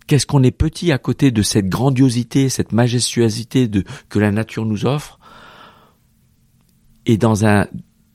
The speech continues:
troisième temps, donc, euh, après le complexe de supériorité, d'infériorité, d'humilité, c'est, euh, comment, comment perdurer,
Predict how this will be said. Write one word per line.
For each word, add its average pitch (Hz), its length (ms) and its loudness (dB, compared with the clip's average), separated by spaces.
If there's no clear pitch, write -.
troisième 120 440 0
temps, 165 340 -2
donc, - 260 -8
euh, 90 480 -2
après 101 320 -4
le 90 140 -4
complexe 92 400 -6
de 90 80 -8
supériorité, 95 840 -4
d'infériorité, 95 1000 -2
d'humilité, 98 720 -2
c'est, 92 640 0
euh, 82 520 -4
comment, 123 540 -2
comment 127 340 0
perdurer, 101 540 -2